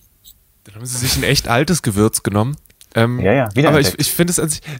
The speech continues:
Speaker 1: also ich find es an sich spannend, weil, aber für mich wäre jetzt noch die Frage, Tim Burton hat ja da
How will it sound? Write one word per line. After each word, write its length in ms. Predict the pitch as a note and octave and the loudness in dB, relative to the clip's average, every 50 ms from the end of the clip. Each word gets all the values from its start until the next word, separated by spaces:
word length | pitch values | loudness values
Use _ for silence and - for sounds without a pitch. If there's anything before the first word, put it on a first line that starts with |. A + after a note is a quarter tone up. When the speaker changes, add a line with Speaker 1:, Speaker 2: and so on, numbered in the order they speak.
| - _ | -16 _
Speaker 1:
also 140 | - D3+ D3+ | -2 -2 0
ich 80 | C#3 - | 0 0
find 140 | - F3+ | 0 0
es 80 | E3 - | 0 0
an 80 | E3 D#3+ | 0 0
sich 160 | D#3 E3+ - | 0 0 -2
spannend, 300 | - - E3 E3 E3 C#3 | -2 -2 -4 -4 -4 -2
weil, 120 | C#3 C3+ F2+ | -2 0 0
aber 260 | F2+ C3+ C#3 A2+ - - _ _ - _ _ _ - - - - | 0 0 0 -2 -2 -8 _ _ -20 _ _ _ -20 -20 -20 -16
für 360 | C3+ - - - - - C3 | -16 -16 -14 -10 -4 -2 -2
mich 160 | C#3+ C#3+ - | -2 0 0
wäre 60 | - D#3+ | 0 0
jetzt 120 | D#3 - | 0 0
noch 80 | E3 D#3 | -4 -4
die 120 | - D#3+ | -4 -4
Frage, 440 | D3 - - B2+ C#3 C#3+ D3 C#3+ - - D#3 | -6 -2 -2 -2 -2 0 -2 -4 -4 -4 -8
Tim 200 | - - C#3 C#3 | -4 -4 -2 0
Burton 260 | A#2+ B2+ C3+ - C#3+ | 0 0 0 0 -2
hat 120 | C3+ C3+ - | -6 -2 -2
ja 60 | C3 | -2
da 200 | B2 B2 B2+ A#2 | 0 0 -2 -2